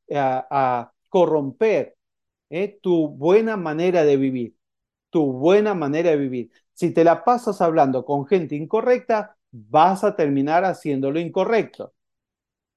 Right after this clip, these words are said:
¿Eh? Ahora, a ver, présteme atención. Esto no quiere decir que,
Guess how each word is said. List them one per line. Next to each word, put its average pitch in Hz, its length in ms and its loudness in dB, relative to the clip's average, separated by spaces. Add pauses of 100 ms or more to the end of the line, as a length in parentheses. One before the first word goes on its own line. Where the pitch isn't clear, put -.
(200)
¿Eh? 139 260 -10 (320)
Ahora, 170 480 4 (240)
a 131 100 2
ver, 147 380 2
présteme 170 440 0
atención. 135 500 -4 (340)
Esto 202 260 4
no 180 160 2
quiere 165 160 4
decir 190 240 -4
que, 160 340 0